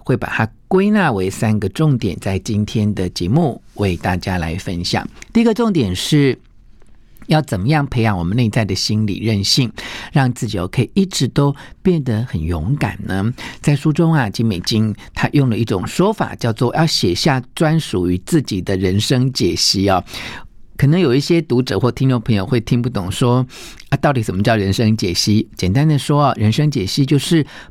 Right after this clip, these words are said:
不论你碰到什么样的状况，都能够用你自己的方式来解读你所有的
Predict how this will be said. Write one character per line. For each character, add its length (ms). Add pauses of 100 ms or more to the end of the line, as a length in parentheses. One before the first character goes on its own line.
不 80
论 120
你 60
碰 160
到 80
什 140
么 80
样 60
的 60
状 220
况， 340
都 120
能 160
够 140 (280)
用 280
你 280
自 160
己 160
的 140
方 260
式 340
来 220
解 320
读 360
你 140
所 380
有 180
的 160